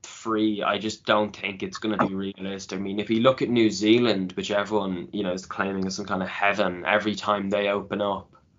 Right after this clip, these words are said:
they get another covid case. So it, unless you wanna be, like, you know, North Korea and just shut our borders for the rest of existence, I don't think a zero covid policy is really gonna be possible.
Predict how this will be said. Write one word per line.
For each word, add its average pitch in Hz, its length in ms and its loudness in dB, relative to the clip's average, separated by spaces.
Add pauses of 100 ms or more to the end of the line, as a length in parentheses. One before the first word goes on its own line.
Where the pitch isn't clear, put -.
(200)
they 107 160 4
get 104 180 4
another 95 400 -2
covid 95 460 -2
case. 90 340 -4
So 104 380 -2
it, 131 280 4
unless 123 380 4
you 127 100 0
wanna 107 220 4
be, 101 220 0
like, 95 360 -2 (480)
you 113 100 0
know, 87 260 2 (120)
North 113 600 2
Korea 98 580 2
and - 140 -6
just 98 160 -4
shut 208 240 2
our 196 140 0
borders 196 640 -2
for - 120 -8
the 95 120 0
rest 92 380 0
of 90 260 -4 (500)
existence, 95 680 -2
I 92 100 0
don't 101 260 2
think 98 180 0
a 95 80 2
zero 90 360 4
covid 85 420 2
policy 90 440 2
is 85 140 -2
really 87 180 2
gonna 85 180 0
be - 120 -4
possible. - 540 0